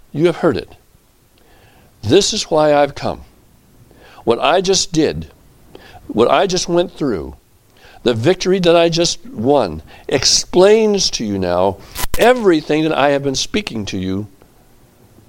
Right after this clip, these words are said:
of for years." Now, I'm stress-, saying this to stress this. There was no need of a new revelation for these men.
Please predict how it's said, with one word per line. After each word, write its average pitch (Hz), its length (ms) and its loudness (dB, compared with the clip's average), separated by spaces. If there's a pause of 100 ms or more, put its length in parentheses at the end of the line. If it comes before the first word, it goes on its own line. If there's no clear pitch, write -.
(160)
of 120 260 0
for 151 160 -8
years." 131 300 -4
Now, 143 200 -2 (220)
I'm 139 120 0
stress-, 196 380 0
saying 196 220 0
this 131 140 -2
to - 100 -6
stress - 280 -2
this. 135 140 -4
There 285 160 -2
was 202 180 -2
no 220 160 -2
need 226 400 -2 (360)
of 135 160 2
a 135 60 -2
new 139 220 0
revelation 117 680 0 (960)
for 131 160 -2
these 117 220 -2
men. 85 260 -6